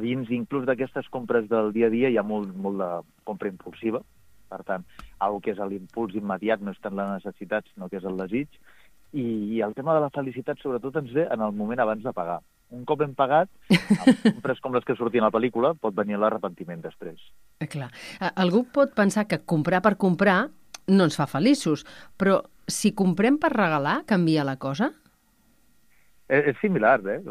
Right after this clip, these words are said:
Speaker 1: la, la sensació. O sigui, el fet de, de pensar en agafar un regal és més la il·lusió del que t'imagines que suposarà cap a l'altra persona.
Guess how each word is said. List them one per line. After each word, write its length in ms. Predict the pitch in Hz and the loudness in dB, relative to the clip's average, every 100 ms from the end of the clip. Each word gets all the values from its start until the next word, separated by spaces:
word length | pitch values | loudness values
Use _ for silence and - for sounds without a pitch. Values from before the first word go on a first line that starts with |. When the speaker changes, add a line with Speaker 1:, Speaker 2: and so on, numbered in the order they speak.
| 101 95 | -8 -8
Speaker 1:
la, 200 | 92 92 95 | -6 -4 -4
la 200 | 98 107 117 | -4 -4 -4
sensació. 600 | 107 - 101 104 117 165 95 | -8 -8 -8 -6 -6 -6 -10
O 20 | - | -6
sigui, 200 | 104 95 _ _ - | -6 -6 _ _ -6
el 100 | 104 | -4
fet 200 | - 127 | -2 0
de, 160 | 156 143 120 113 | 4 4 2 -2
de 120 | 113 | -4
pensar 420 | 113 107 - 127 | -4 -4 2 2
en 80 | 120 | 2
agafar 280 | 107 123 123 | -2 -4 -4
un 80 | 120 | 0
regal 320 | 113 120 127 | 2 2 2
és 120 | 110 | -4
més 160 | 117 123 | -4 0
la 120 | 117 | 0
il·lusió 600 | 98 95 92 117 123 165 196 - - - - | 0 -4 -4 2 2 2 -6 -20 -20 -20 -8
del 400 | 104 98 98 95 - | -2 0 -2 -6 -8
que 100 | 110 | -6
t'imagines 480 | 104 104 101 117 - | -6 -6 -6 -8 -6
que 120 | 120 | -8
suposarà 440 | 107 95 98 101 104 | -6 -8 -4 -4 0
cap 100 | 104 | 0
a 80 | |
l'altra 220 | 98 95 95 | 0 -2 -8
persona. 440 | 87 - 98 87 | -8 -8 -8 -8